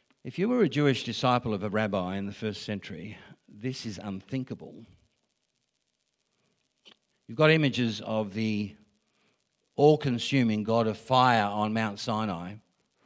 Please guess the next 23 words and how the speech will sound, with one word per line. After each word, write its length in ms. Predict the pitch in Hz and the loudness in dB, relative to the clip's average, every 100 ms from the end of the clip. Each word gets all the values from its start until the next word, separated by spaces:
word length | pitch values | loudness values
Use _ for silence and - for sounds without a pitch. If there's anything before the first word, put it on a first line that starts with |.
| _ _ _ _ | _ _ _ _
rumbling 600 | 101 117 117 113 113 110 | 0 2 2 0 0 0
mountains, 840 | 107 113 110 101 101 104 - - - _ _ _ _ _ _ _ _ | 0 0 -2 -4 -8 -8 -10 -14 -16 _ _ _ _ _ _ _ _
and 120 | 120 | -2
Moses 400 | 120 147 131 113 | 4 4 4 0
actually 300 | 120 110 107 | -2 -4 -6
says 240 | 101 117 104 | -4 -4 -4
to 60 | |
the 60 | 107 | -6
people, 220 | 110 104 | -6 -4
"Don't 260 | 104 127 113 | -2 -2 -4
touch 320 | 117 - - | -10 -10 -12
the 80 | 104 | -10
mountain, 380 | 104 101 90 95 | -10 -10 -12 -14
because 320 | 92 101 - | -14 -14 -14
if 120 | 92 | -14
you 80 | 101 | -12
do, 140 | 101 | -8
you'll 300 | 101 92 90 | -6 -6 -8
die." 720 | 87 104 101 92 80 87 101 _ _ _ _ _ - | -6 -2 -2 -2 -6 -10 -16 _ _ _ _ _ -8
You 140 | 107 | -8
can't 480 | 107 139 147 156 - | -6 -6 -6 -6 -14
come 320 | - 120 113 | -12 -10 -10
close. 680 | - 131 131 98 - - | -10 -12 -10 -10 -14 -16